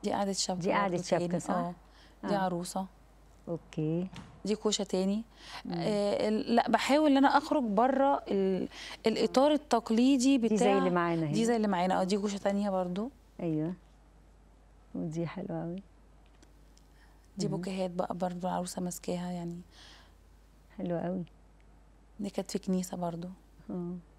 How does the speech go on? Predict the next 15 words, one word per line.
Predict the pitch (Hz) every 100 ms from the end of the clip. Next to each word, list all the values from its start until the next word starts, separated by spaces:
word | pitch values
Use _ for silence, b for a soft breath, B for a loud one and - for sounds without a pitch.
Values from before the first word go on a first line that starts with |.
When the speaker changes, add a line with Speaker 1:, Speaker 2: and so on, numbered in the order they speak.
| - - - - - - - B B 269
Speaker 2:
هم | 294
اللي | 277
بيختاروا | 202 - 226 262
الألوان | 247 175 180 226 262
ولا | 208 165 160 156
حضرتك | 151 180 160 190 202 185
اللي | 156
بتساعديهم؟ | - 170 165 240
Speaker 1:
هي | 233
بتيجي | 156 - 277 311 302
العروسة | 269 226 262 277
تقول | - 262
لي | 262
عايزة | 247 214 262 262
مثلًا | 262 262 285 285